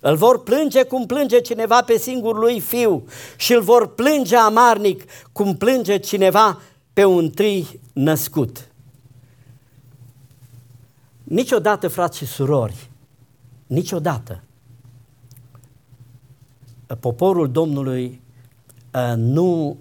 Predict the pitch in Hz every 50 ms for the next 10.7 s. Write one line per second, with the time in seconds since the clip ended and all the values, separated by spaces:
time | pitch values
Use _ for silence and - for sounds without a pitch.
0 | - _ - - 117 147 147 - - - 147 151 175 175 160 123 113 - - -
1 | 117 110 104 101 101 - _ _ _ _ _ _ _ _ - _ _ _ _ _
2 | - - 131 131 - - - 147 165 175 - - - - 147 143 139 131 131 139
3 | 139 - 117 117 123 127 117 113 107 117 143 139 131 117 113 - - 120 110 110
4 | 107 104 - - - _ _ _ _ - - 151 139 127 110 110 - 117 113 117
5 | 117 - - - - - - - _ _ _ - - 107 - - 104 82 76 78
6 | - - - - - - - 160 202 156 220 - 220 208 - 226 233 226 - 269
7 | 269 247 208 - 208 226 226 196 - 196 185 190 190 170 156 - 240 233 240 208
8 | 190 - - 175 139 117 110 107 104 107 - - - - - 202 202 190 - -
9 | 254 247 254 233 202 - - - - - - 196 196 - - 254 262 262 233 202
10 | - - 175 170 170 165 143 113 95 85 82 82 - -